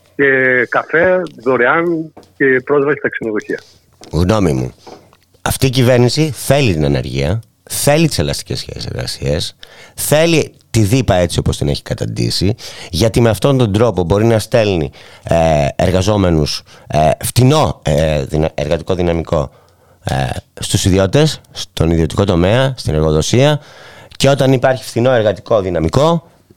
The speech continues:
Speaker 2: χαμηλή μισθή δηλαδή, πέφτει αυτόματα και ο κατώ-, και ο κατώτατος, ε, εθνικός μισθός, νομίζω.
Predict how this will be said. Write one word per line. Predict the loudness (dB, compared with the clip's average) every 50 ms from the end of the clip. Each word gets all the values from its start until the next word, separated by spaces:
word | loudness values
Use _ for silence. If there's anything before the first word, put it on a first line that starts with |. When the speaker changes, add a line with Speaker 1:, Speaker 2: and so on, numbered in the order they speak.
| _ _ -6
Speaker 2:
χαμηλή | -2 0 0 2 2 2
μισθή | 2 2 2 2 2
δηλαδή, | 2 2 4 4 2 2 2 0 -4 -8 -20 _ _ _
πέφτει | 0 0 0 0 0 -2 -2 -2 -6 -16 _
αυτόματα | -6 -4 -2 0 0 0 2 2 0
και | -2 -2
ο | -4
κατώ-, | -4 -2 -2 -2 -2 -2 -4 -8 _
και | -4 -2
ο |
κατώτατος, | 0 0 0 0 0 0 0 0 -2 -2 0 -2 -2 -4 -6 -10 -10 _
ε, | -2 0 2 2 0 -2 -6 -10 -12 -12 -14 -14 -16 -20 _ -2
εθνικός | -2 0 0 0 0 0 -2 -4
μισθός, | -6 -10 -12 -12 -10 -6
νομίζω. | -2 -2 0 0 0 -2 -2 -6